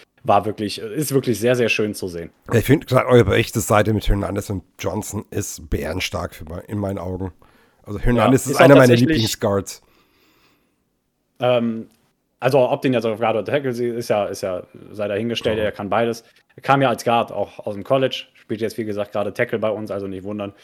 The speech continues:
Speaker 2: Ah.
Speaker 1: Ähm, aber ist tatsächlich der beste O-Liner bei uns momentan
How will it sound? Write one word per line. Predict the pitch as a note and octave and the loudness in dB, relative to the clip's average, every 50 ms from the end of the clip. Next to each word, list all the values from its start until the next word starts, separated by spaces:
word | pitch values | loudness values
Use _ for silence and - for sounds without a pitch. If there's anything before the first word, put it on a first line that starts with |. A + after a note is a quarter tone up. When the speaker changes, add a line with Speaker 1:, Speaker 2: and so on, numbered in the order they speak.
| - - | -8 -4
Speaker 2:
Ah. | B2+ C3 A#2+ G#2 F2 - - G2 F#2+ G2 | 0 0 0 0 -2 -2 -2 -2 0 0
Speaker 1:
Ähm, | F#2+ F#2+ F#2 - _ _ _ _ _ _ _ _ _ _ _ _ _ | -2 -4 -8 -12 _ _ _ _ _ _ _ _ _ _ _ _ _
aber | - A2 A#2 A2+ A#2 A#2 A#2 A#2+ - | 0 0 2 4 4 2 2 0 -2
ist | D3+ C3+ - | -6 -4 0
tatsächlich | - E3+ E3 - D#3+ D3+ - D3+ D3 D3 C#3 - - - _ - | 0 2 2 2 0 0 0 -2 -4 -4 -4 -6 -10 -12 _ -2
der | - A#2+ | 0 0
beste | A#2+ C#3+ C#3 - - A2 | 2 0 0 0 0 0
O-Liner | C3 D3+ D3+ C#3 A#2 A2 | 0 0 0 0 0 -2
bei | G2+ F#2+ | -4 -6
uns | F#2+ G2 - | -8 -10 -10
momentan | G2+ F#2+ F#2+ F#2 G#2+ G2 F#2 | -10 -10 -8 -8 -8 -8 -8